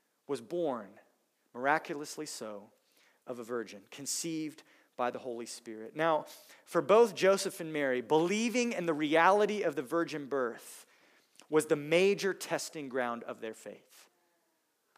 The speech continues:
As the angel appeared to them and gave them this news, they were truly faced with a dilemma. Will they believe this message? Or will they shake their heads and go, "No way.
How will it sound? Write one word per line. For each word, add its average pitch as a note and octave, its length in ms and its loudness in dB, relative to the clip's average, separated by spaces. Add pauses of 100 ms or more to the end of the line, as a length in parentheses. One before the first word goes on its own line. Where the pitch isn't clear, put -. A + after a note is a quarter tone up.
(880)
As F#3 140 10
the G#3 120 10
angel C4 340 10
appeared A3+ 300 2
to G#3+ 40 0
them F3 200 8
and D#3+ 100 -2
gave G#3 180 8
them G3+ 140 -2
this G3 180 0
news, F#3 260 -2 (480)
they F#3+ 220 8
were A3+ 180 6
truly A3+ 580 0
faced D#3+ 540 0
with D#3+ 400 -4
a D3+ 60 -8
dilemma. D#3 380 0
Will D#3+ 180 0
they F#3 140 4
believe D#3+ 480 0
this F3 180 -2
message? F#3 640 -6 (600)
Or D#3 100 2
will F#3+ 100 8
they F3 100 8
shake F#3 300 4
their E3+ 140 4
heads D#3+ 220 4
and D3 120 -4
go, D3+ 100 4
"No D#3 220 2
way. C3 360 2